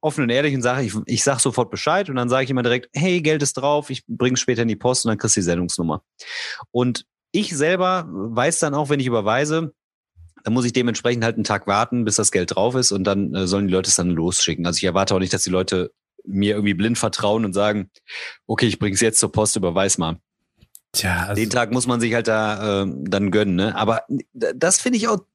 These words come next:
Speaker 1: tatsächlich echt dubios, ne? Was ist denn mit den Leuten los, ne?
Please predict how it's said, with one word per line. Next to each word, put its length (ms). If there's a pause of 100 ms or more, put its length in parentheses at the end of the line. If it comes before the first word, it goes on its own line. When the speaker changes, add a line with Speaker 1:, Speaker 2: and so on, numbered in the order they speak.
Speaker 1:
tatsächlich 640
echt 240
dubios, 580
ne? 140
Was 140
ist 120
denn 100
mit 140
den 60
Leuten 360
los, 280
ne? 160